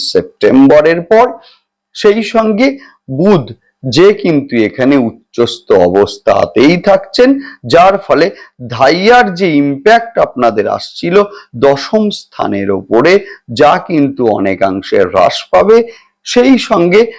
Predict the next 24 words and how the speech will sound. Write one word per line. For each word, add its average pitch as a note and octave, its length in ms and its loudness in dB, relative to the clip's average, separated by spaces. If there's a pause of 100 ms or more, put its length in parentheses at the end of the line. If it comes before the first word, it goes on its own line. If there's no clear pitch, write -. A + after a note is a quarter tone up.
(160)
নতুন F#3 360 2 (120)
কর্ম C#3 380 2 (500)
যে C3 180 0 (120)
প্রাপ্তি - 680 0 (460)
সেইটাও B2 560 2
কিন্তু A2+ 400 -4
এই G2+ 180 0
সময় G#2+ 380 -2
আমরা G#2 300 0 (400)
লক্ষ্য A#2 460 0 (140)
করব। C3 320 2 (400)
বিশেষ F3+ 480 -2
করে C#3 340 0
অ্যাডমিনিস্ট্রেশনের E3+ 1080 0 (340)
যে A#2+ 140 2
কোনো A2+ 300 0 (100)
কাজ C3+ 340 4
অথবা F3+ 420 2
অ্যাডভাইজারি B2+ 840 0 (380)
মূলক D#3+ 340 2 (280)
যে D#3 160 0 (100)
কোনো A#3 240 0 (120)
কর্মের G#2+ 500 0
সঙ্গে G2 420 -4